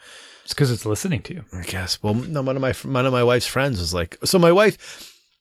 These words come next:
Speaker 2: she got <laughs> season pass to Washousa, and she's been going every Tuesday, and this is the third, what, week in a row. Well, last week, there was, like, twelve moms that went on Tuesday, just kind of that all fell together, and they all went, and she sends a picture of all of them.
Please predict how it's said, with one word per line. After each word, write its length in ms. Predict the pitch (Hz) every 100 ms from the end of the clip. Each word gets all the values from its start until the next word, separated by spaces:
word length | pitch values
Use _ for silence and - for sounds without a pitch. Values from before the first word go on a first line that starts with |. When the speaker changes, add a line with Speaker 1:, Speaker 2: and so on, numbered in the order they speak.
| - -
Speaker 2:
she 140 | 147
got 140 | 139
<laughs> 60 | -
season 320 | - 120 107
pass 260 | 113 98 -
to 60 |
Washousa, 520 | 98 90 - 233 - 92
and 140 | 117
she's 180 | - 165
been 100 | 143
going 200 | 113 110 101
every 120 | 101
Tuesday, 440 | - 214 117 80
and 100 | 80
this 120 | 98
is 40 | -
the 100 | 90
third, 360 | - 117 107 107
what, 140 | 107
week 160 | 123 113
in 80 | 151
a 40 |
row. 160 | 196 101
Well, 160 | 110
last 380 | 127 214 226 -
week, 280 | 113 113 - - - - - -
there 80 | 143
was, 80 |
like, 180 | 131 - -
twelve 840 | - - 101 110 196 247 269 - _ _ _
moms 460 | 131 131 170 226 -
that 120 | 247
went 320 | 240 254 - -
on 160 | 160 180
Tuesday, 560 | - 208 175 233 233
just 240 | 185 131 -
kind 160 | 143
of 80 | 135
that 80 | 123
all 160 | 120 113
fell 360 | - - 120
together, 340 | 110 107 117 175
and 100 | 131
they 60 |
all 140 | 123 120
went, 280 | 127 185 -
and 120 | 123 110
she 100 | 127
sends 200 | 139 110
a 40 |
picture 280 | - 120 170
of 80 | 160
all 140 | 190
of 60 | 202
them. 200 | 233